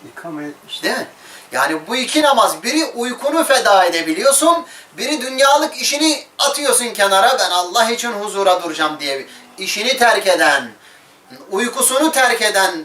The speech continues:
Speaker 2: şu iki namazı kılan öbürlerini zaten kılar diye Efendimiz Aleyhisselatü Vesselam ne buyuruyor? Sabahla ikindiye dikkat eden öbürlerini zaten kılmış gibidir. Yani kılar zaten.
Speaker 1: Kolay.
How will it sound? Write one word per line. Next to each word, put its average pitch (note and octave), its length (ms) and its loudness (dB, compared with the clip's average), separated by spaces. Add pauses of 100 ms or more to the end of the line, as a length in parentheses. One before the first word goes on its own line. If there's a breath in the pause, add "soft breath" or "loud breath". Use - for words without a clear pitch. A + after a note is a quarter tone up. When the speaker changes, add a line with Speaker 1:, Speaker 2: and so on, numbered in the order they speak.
(120)
Speaker 2:
şu G3+ 140 -12
iki G#3 260 -4
namazı A#3+ 400 2
kılan B3 380 0
öbürlerini G3 540 -2
zaten F#3+ 560 0
kılar E3 440 2 (280 loud breath)
diye A3+ 200 0
Efendimiz G#3+ 540 0
Aleyhisselatü F3+ 640 0
Vesselam F3+ 440 0
ne D4 160 6
buyuruyor? G#3+ 400 0 (340 loud breath)
Sabahla B3+ 540 2
ikindiye B3 580 0
dikkat B3+ 340 -2
eden A#3+ 260 2
öbürlerini A3 560 0
zaten A3 420 0
kılmış G#3 440 -8
gibidir. F#3 400 -2 (200 loud breath)
Yani A3+ 340 0 (120)
kılar C4 360 0
zaten. A3+ 600 0
Speaker 1:
Kolay. D3 180 -14